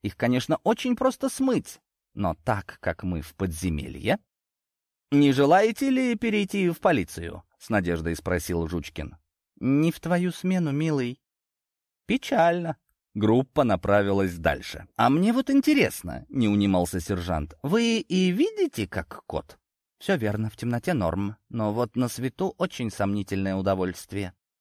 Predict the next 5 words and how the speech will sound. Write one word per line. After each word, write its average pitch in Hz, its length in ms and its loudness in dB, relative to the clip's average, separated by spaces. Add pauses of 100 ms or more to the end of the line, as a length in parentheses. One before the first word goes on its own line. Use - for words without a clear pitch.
(640)
"Вы 147 200 4
прям 156 300 2
идеально 165 540 4
видите 160 440 -2
ночью?" 147 540 0